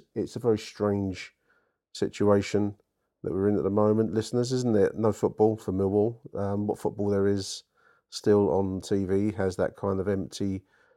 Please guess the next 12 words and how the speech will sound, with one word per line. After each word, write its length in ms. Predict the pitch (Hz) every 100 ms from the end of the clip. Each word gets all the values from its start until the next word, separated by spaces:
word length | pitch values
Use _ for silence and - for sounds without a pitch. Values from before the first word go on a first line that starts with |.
| _
so 260 | - 107 98
what 240 | 92 -
quality. 600 | - 104 98 95 110 113 _ _ _ _ -
Um, 720 | - 101 104 104 104 107 101 - _ _
the 80 | 120
Lions' 460 | 123 151 147 123
season 400 | - - 147 139
has 140 | 117 104
been 160 | 123
a 60 | 113
strange 680 | 104 - - 120 117 110 95
one 300 | 95 101 127